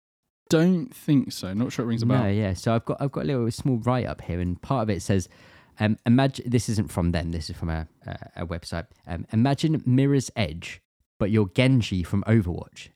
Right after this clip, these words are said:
Speaker 2: and you're escaping, or perhaps breaking into, a prison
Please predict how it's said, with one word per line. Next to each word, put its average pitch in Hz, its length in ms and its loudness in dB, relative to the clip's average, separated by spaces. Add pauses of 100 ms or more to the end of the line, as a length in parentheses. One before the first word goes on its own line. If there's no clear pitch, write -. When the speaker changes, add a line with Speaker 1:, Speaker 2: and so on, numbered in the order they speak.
(120)
Speaker 2:
and 104 100 0
you're 110 120 2
escaping, 117 800 -2
or 143 140 -6
perhaps 180 380 -2
breaking 135 340 2
into, 92 340 0
a 110 60 -4
prison 87 500 -2